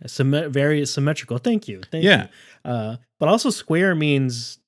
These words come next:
Speaker 2: Bad if
Speaker 1: square.
Speaker 2: you're, like, you're
Speaker 1: Yeah.
Speaker 2: a square.
Speaker 1: Yeah.
Speaker 2: Yeah.
Speaker 1: Yeah.
Speaker 2: But
Speaker 1: So
Speaker 2: good in the terms of if they are the shape of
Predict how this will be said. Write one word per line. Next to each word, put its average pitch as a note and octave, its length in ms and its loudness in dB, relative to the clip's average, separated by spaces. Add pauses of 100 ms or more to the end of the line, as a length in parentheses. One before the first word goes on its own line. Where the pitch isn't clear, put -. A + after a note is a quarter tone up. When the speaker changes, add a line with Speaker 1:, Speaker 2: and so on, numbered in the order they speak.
(480)
Speaker 2:
Bad B2+ 460 6
if G#2+ 120 0
Speaker 1:
square. A2 120 2
Speaker 2:
you're, G2+ 80 2
like, F#2+ 220 0
you're F#2+ 180 2
Speaker 1:
Yeah. F2 60 0
Speaker 2:
a F2 40 -2
square. D2 480 -6 (680)
Speaker 1:
Yeah. G2+ 200 -8 (200)
Speaker 2:
Yeah. - 260 -6
Speaker 1:
Yeah. G2 240 -12
Speaker 2:
But B2 300 6
Speaker 1:
So G#2 80 -12
Speaker 2:
good C3+ 500 2
in G2+ 440 -2 (100)
the G#2 80 0
terms G2 340 -2
of F2+ 380 -4 (160)
if G2+ 260 -4
they F#2 180 2
are F2+ 220 0
the F2+ 120 -2
shape F2 240 -4
of E2 100 -6